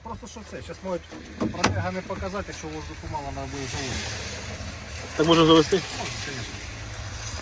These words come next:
Speaker 2: Покажу. Шеврони можна показати?
Speaker 1: Можна, звісно.
Speaker 2: Шеврони.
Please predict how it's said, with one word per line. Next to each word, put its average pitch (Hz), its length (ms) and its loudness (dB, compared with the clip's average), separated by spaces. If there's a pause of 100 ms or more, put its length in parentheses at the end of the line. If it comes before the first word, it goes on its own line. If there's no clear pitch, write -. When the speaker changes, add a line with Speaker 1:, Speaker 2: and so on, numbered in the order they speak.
(2250)
Speaker 2:
Покажу. 139 480 6 (1080)
Шеврони 160 320 8
можна 190 220 10
показати? 135 300 0 (200)
Speaker 1:
Можна, 185 340 -4
звісно. 131 220 -14 (3000)
Speaker 2:
Шеврони. 180 520 6